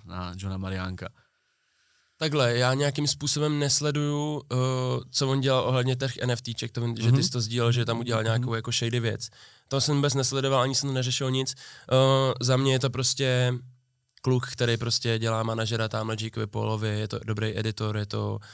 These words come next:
Speaker 2: týpek, který umí určitě dobře marketing, baví mě jeho
Speaker 1: Mhm.
Speaker 2: videa na YouTube, ale to je tím, že prostě jsou jiný, než
Speaker 1: Mhm.
Speaker 2: tady prostě v Česku lidi dělají. A to je tak nějak všechno. Že bych ho měl jako vzor, nebo že bych nějakým způsobem k němu zlížel, to asi ne.
Speaker 1: Mhm.
Speaker 2: Myslím si, že to je
Speaker 1: Mhm.
Speaker 2: prostě týpek, který je prostě dobrý.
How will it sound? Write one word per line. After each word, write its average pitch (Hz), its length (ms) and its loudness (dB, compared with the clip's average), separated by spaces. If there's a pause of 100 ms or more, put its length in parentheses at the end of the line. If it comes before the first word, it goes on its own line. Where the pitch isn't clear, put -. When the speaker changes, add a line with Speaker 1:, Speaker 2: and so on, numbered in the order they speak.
(300)
Speaker 2:
týpek, 104 340 -4
který 110 240 -2
umí 110 180 -2
určitě 110 320 -6
dobře 110 180 -4
marketing, 110 760 -2
baví 113 220 -2
mě 113 120 0
jeho 110 140 2
Speaker 1:
Mhm. 107 80 0
Speaker 2:
videa 110 220 0
na 110 100 -2
YouTube, 113 440 -4
ale 107 140 -2
to 110 100 -4
je 107 100 -2
tím, 107 160 -6
že 107 100 -4
prostě 110 300 -4
jsou 104 300 -2
jiný, 104 420 2 (160)
než 104 160 -8
Speaker 1:
Mhm. 104 60 -6
Speaker 2:
tady 104 160 -4
prostě 107 280 -4
v - 80 -10
Česku 107 340 -6
lidi 104 200 -4
dělají. 107 360 -2 (480)
A 104 400 0
to 107 80 -10
je 110 60 -6
tak 107 160 -6
nějak 110 160 -4
všechno. 107 360 -6
Že 104 100 -4
bych 110 120 0
ho 113 80 2
měl 110 140 0
jako 107 160 -4
vzor, 113 300 0
nebo 110 220 -2
že 110 100 -6
bych 107 160 -8
nějakým 110 260 -4
způsobem 107 340 -6
k 107 60 -16
němu 107 180 -4
zlížel, 107 320 -6
to 101 140 -10
asi 98 180 -6
ne. 104 140 -10 (760)
Speaker 1:
Mhm. 98 100 -8
Speaker 2:
Myslím 143 240 4
si, 139 80 2
že 156 100 2
to 156 80 0
je 151 60 2
Speaker 1:
Mhm. - 20 -4
Speaker 2:
prostě 139 220 -2
týpek, 123 340 -6
který 117 200 -4
je 113 60 -2
prostě 110 260 -2
dobrý. 107 360 -4